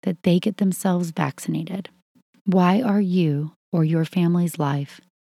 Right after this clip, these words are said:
disposable when the leaders of our society have deemed that the vaccine is safe and effective and they want to protect themselves and their family members? Please think about it. I'm pleading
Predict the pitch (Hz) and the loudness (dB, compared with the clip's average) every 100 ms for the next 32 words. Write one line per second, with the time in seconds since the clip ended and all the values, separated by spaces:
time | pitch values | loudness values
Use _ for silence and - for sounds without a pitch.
0 | - 170 160 - - 143 139 151 190 202 | -6 -2 -2 -4 -2 -2 -2 -4 -6 -10
1 | - - - _ 185 170 160 156 170 175 | -14 -20 -20 _ 4 4 4 2 0 0
2 | 196 196 185 175 170 190 - 156 147 147 | 0 0 0 0 0 -4 -4 -4 -4 -4
3 | 147 147 _ _ - 185 165 156 160 156 | -6 -8 _ _ -6 -4 -2 0 0 0
4 | 170 170 143 127 156 170 - 170 160 180 | -2 -4 -6 -4 -4 -4 -2 0 0 -2
5 | - - - 160 185 - 160 139 - - | -8 -8 -2 -2 -2 -4 -2 -2 -6 -10
6 | 175 - 190 196 196 _ - - - 165 | -10 -6 -2 -2 -4 _ -20 -12 0 2
7 | 165 165 160 170 156 160 - 160 - - | 4 4 2 0 0 -2 -2 -4 -4 -10
8 | 160 135 127 - 139 135 139 - - 143 | -4 -4 -4 -4 -4 -4 -8 -10 -6 -4
9 | 139 139 - 151 143 151 160 165 175 202 | -4 -8 -8 -6 -4 -4 -4 -6 -6 -10
10 | - _ _ _ _ _ - - 190 202 | -14 _ _ _ _ _ -12 0 2 2
11 | - 190 160 170 147 139 143 170 - _ | 0 -2 -2 -2 -4 -4 -4 -6 -12 _
12 | _ _ _ - 147 151 156 - - - | _ _ _ -2 2 2 0 -6 -18 -6
13 | 139 139 139 | -2 0 -2